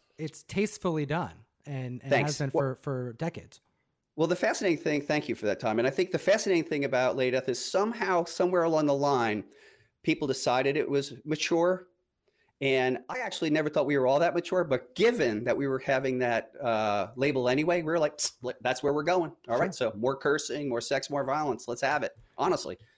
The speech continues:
Speaker 1: Sure.
Speaker 2: And then knowing, again, the landscape, I watched Game of Thrones, and I'm like, "What ha-, what didn't happen on Game of Thrones? You know,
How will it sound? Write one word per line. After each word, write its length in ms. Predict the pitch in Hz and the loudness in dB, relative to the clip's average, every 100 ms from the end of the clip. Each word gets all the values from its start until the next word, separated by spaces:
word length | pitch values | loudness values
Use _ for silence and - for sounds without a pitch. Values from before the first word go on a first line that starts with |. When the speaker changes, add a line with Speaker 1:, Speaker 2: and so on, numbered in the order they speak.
| _ | _
Speaker 1:
Sure. 300 | - 208 90 147 | -6 -4 -2 0
Speaker 2:
And 100 | 156 | 2
then 120 | 156 | 4
knowing, 260 | 180 180 | 4 4
again, 300 | 147 151 160 | 4 2 2
the 100 | 120 | 2
landscape, 480 | 123 156 156 - 95 | 2 2 0 -4 0
I 60 | 117 | 2
watched 260 | 120 117 | 2 0
Game 180 | - 120 | 0 0
of 80 | 110 | 0
Thrones, 380 | - 175 107 95 | 0 0 0 -2
and 60 | |
I'm 40 | 110 | -4
like, 160 | 107 | -2
"What 160 | 117 139 | -2 -4
ha-, 120 | - - | -4 -4
what 160 | 165 190 | -2 0
didn't 220 | 185 - | 0 0
happen 340 | 160 - 113 | -2 0 0
on 180 | 113 113 | 0 0
Game 220 | 98 120 | 0 0
of 80 | 113 | 0
Thrones? 320 | 113 117 87 | -2 -4 -4
You 80 | |
know, 60 | 80 | -8